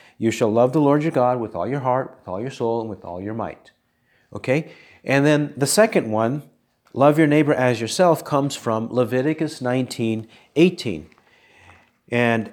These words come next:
in fact, we don't know which of the verses Jesus ha-, uh, which of these verses Jesus had in mind, but I would like to also point out that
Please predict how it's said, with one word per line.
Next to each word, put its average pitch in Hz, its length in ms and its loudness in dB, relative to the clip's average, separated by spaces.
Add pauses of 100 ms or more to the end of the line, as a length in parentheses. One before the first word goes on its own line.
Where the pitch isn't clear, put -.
(140)
in 139 140 2
fact, 185 480 2 (680)
we 190 140 8
don't 202 200 6
know 160 200 6
which 156 520 2 (100)
of 120 420 0
the 120 220 4
verses 147 420 6
Jesus 139 460 4
ha-, 135 300 -4 (200)
uh, 107 280 -2
which 147 380 4
of 131 120 6
these 165 180 8
verses 165 380 6
Jesus 135 380 0
had 139 200 2
in 123 100 2
mind, 139 360 2 (420)
but - 540 0 (500)
I 139 100 6
would 147 160 8
like 214 260 4
to 143 280 2
also 139 480 6 (220)
point 143 280 4
out 131 280 2
that 120 280 -2